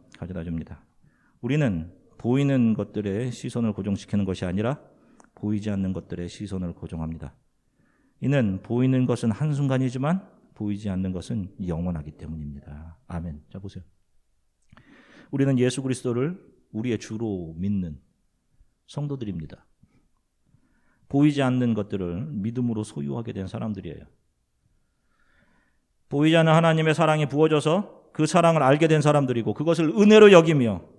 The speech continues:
우리의 믿음의 눈을 떠서 보게 하신 영원한 하나님의 나라, 천국을 소망 삼아 이 땅을 나그네로 신앙의 순례를 하는 사람들입니다. 그래서 늘 말씀드리듯이 성도는 이 땅의 정착자가 아닌 거예요, 여러분.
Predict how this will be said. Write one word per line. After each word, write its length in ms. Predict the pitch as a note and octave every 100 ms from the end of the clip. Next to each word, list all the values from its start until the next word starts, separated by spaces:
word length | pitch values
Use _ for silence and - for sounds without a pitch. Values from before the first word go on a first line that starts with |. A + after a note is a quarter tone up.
| _ _ _ _ _ _ _ _ _ _ _ _ _ _ _ _ _ -
우리의 240 | D#3+ G#3
믿음의 380 | F3+ G3+ A3 G#3
눈을 320 | G3 G3+ G3+
떠서 640 | A3+ A3 G#3+ G#3 F3+ B2+ -
보게 340 | F3 F#3 G#3
하신 600 | G3+ G3 A#3+ G#3 A2 - - -
영원한 380 | C#3+ G#3 A#3+ A3+
하나님의 580 | G#3 A#3+ B3+ A#3+ A3+ G3
나라, 300 | D3+ D3+ A#2+
천국을 480 | - A#3 A#3+ A3 F#3+
소망 360 | - A#3 A3+
삼아 400 | G3+ D3+ D3 G#3+ - _ _ _ _
이 160 | G3 G#3+
땅을 280 | A#3+ A#3 G3+
나그네로 760 | E3+ A#3 A#3 E3 A2+ G2 - -
신앙의 420 | - B3+ A3+ G#3
순례를 460 | - C4 C4 A#3+
하는 180 | A3+ G#3
사람들입니다. 720 | G3+ F#3 E3 C#3 A#2 F2+ E2+ - _ _ _ _ _ _ _
그래서 320 | A3 A#3+ B3
늘 320 | G3 C#4 D4+
말씀드리듯이 960 | D4 A#3+ B3 A#3+ A3+ G#3+ G3 G3+ B3 - -
성도는 420 | - B3 B3+ B3+
이 100 | A3
땅의 200 | G3+ A3
정착자가 640 | G3+ E3+ G3+ G#3+ G#3 F#3+ D3+
아닌 220 | D3+ D#3
거예요, 220 | B2+ G#2
여러분. 300 | F2+ D#2+